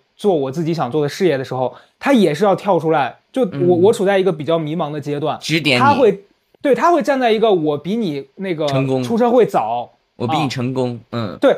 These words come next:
Speaker 1: 他所谓的成功就是我已经工作了，
Speaker 2: 嗯。
Speaker 1: 你别管我挣多少钱，你别管我怎么样，
Speaker 2: 嗯。
Speaker 1: 但是我比你早接触这个社会了。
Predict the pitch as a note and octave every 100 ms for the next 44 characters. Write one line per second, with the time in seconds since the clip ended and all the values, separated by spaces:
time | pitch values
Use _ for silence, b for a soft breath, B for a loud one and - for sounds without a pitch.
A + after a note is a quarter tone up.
0 | - - D#4 A#3 F#3+ F#3 G3 F#3 G3 F3+
1 | D3 D3 E3+ C#3+ D#3+ D3 E3 F3+ G3 D3
2 | A2 - _ _ A#2 A#2+ G#2+ D#3 G#3 G#3
3 | G#3 E3+ D3 G#3+ E3 C3+ C3 B2 B2 D3
4 | C#3+ F3 F3+ E3+ E3+ D#3 A2+ B2 C#3+ F#3+
5 | G3+ D#3 A#2+ D#3 G3 C#3+ A2 _ - C#3
6 | C3 - - A3 A3 A3 G#3 F3+ E3+ F#3
7 | A3 C#3+